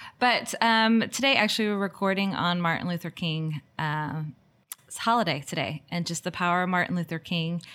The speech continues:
And, um, just what he stood up for. And, um, you know, for me, we are a biracial family, so this is just really important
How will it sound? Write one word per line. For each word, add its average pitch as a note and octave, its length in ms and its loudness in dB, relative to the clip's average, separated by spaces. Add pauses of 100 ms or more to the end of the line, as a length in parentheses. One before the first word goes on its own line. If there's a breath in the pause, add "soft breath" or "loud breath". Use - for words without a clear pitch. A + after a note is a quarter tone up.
(300 loud breath)
And, E3+ 380 2
um, F3 380 2
just - 260 -4
what C#4 140 2
he C4 100 2
stood B3 220 0
up - 180 0
for. C#3 400 0
And, D#3+ 360 0
um, D#3+ 420 -2
you F#3 100 -4
know, E3+ 100 0
for F3 120 -6
me, E3+ 200 0
we E3 260 -2
are E3 240 0
a D3+ 100 -2
biracial D3 560 -4
family, D#3+ 260 -4
so D#3 180 -6
this D#3 220 -6
is D#3 180 -6
just - 400 -10
really F3 220 0
important D#3+ 720 -4